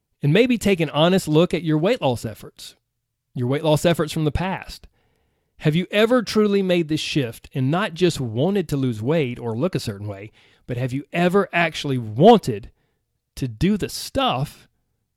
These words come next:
that helps you get there, that helps you lose weight? That, my friend, is where the magic is. <laughs> And once you get there,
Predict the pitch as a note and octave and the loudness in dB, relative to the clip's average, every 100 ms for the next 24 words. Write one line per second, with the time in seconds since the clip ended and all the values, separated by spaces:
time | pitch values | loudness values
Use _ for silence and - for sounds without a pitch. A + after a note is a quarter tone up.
0 | _ C#3+ C3+ G3 F3 F3+ C#3+ G3+ - G2 | _ -10 -2 0 0 -2 0 -2 -2 -14
1 | - - _ C#3 B2 G#3+ D3 C3 G#2+ G#2 | -14 -20 _ -8 -2 0 0 -4 -6 -8
2 | B2 C#3 - - _ _ _ _ _ _ | -14 -18 -20 -20 _ _ _ _ _ _
3 | _ _ _ _ _ _ _ D3 G#3+ F#3+ | _ _ _ _ _ _ _ 2 2 2
4 | - D#3 D3 F3+ F#3 A2 A#2 - _ _ | 0 -4 -2 2 2 0 -10 -20 _ _
5 | _ _ _ - B2+ C3+ C#3+ D3 F#3 D3 | _ _ _ -8 -2 2 4 4 2 0
6 | C#3 B2+ B2 - - - - _ _ - | -4 -8 -10 -8 -8 -6 -8 _ _ -20
7 | C3 - A#2 A#2 B2+ F#3+ G3+ F#3+ B3+ - | -20 -20 -10 -4 0 0 0 4 2 2
8 | A2+ G#2 | -4 -4